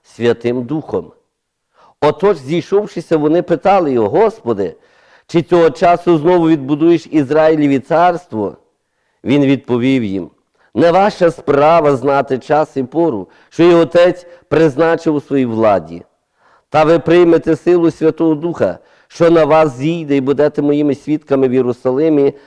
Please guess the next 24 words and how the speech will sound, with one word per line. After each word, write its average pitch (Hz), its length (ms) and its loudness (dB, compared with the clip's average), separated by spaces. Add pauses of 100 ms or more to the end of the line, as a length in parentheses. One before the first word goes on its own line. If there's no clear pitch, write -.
(240)
у 196 140 2
всій 214 420 -4
Юдеї 165 520 2
та 143 180 -2
Самарії, 131 840 -2
аж 160 300 2
до 131 160 0
краю 151 400 -2
землі». 101 580 -6 (640)
І, 185 140 0
сказавши 160 840 0
це, 165 440 0 (720)
коли 165 200 2
вони 160 220 2
дивилися, 165 580 0
знявся 202 680 0
угору, 175 800 0 (360)
і 143 100 0
хмара 180 520 -2
його 151 260 2
взяла 139 600 0
сперед 160 680 -2
очей 120 480 -2
їхніх. 95 560 -12